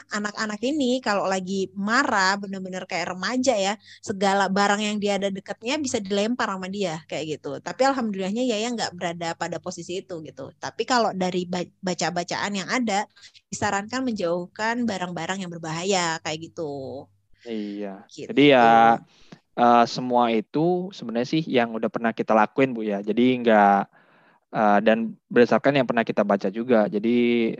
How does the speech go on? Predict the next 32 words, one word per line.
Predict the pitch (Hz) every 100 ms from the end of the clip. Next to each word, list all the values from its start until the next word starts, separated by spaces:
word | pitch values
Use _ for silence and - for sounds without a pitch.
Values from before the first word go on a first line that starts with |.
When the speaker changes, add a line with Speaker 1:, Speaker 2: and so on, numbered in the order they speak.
| - _ _
Speaker 2:
ya | - 123
mungkin | 131 151 214 226 214
dari | 175 160 170
pengalaman | 170 165 165 170
orang | 170 165 165
tua | 165
lain | 160 170 208
ber-, | 143
berbeda | 135 117 110 107
juga. | 107 104 107 - -
Ada | 113 120
yang | 120
Speaker 1:
Betul, | -
Speaker 2:
berbeda. | 113 107 104
Speaker 1:
jadi | 127 - _ -
kita | 240 285
ceritanya | 302 247 - 262 294 -
baca | - 208 202 202
teori, | 202 196 208 262
terus | 247
kita | - 262
praktik. | 262 214 - - 202 202
Ya | 247
nggak? | - 262
Speaker 2:
Aplikatifnya, | 214 240 233 233
Speaker 1:
Praktikum. | 226 226 262
Speaker 2:
betul. | 226 208 202 208
Speaker 1:
Praktikum. | 277 285 - 202 - 226
Speaker 2:
Praktikum. | 269 185 170 -
Speaker 1:
<laughs> | - -
Kita | - 480
praktikum. | 349 330 359 330 320 403